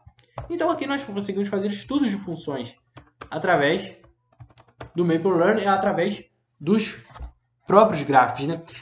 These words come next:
Eu lembro, é, nós estudamos muito os zeros da função, né? Onde a função corta o gráfico no zero.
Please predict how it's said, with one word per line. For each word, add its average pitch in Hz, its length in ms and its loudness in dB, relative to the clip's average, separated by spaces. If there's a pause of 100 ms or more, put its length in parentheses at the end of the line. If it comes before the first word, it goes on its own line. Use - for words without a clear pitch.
(180)
Eu 175 120 2
lembro, 202 440 8
é, 160 540 2
nós 175 180 -2
estudamos 185 400 -2
muito 175 580 0
os 160 140 0
zeros 165 680 4 (440)
da 117 140 -10
função, 226 440 4
né? 202 200 -2 (160)
Onde 156 180 2
a 151 60 0
função 147 640 0 (1000)
corta 147 240 -2
o - 20 -4
gráfico 147 300 2
no 139 80 -4
zero. 196 340 2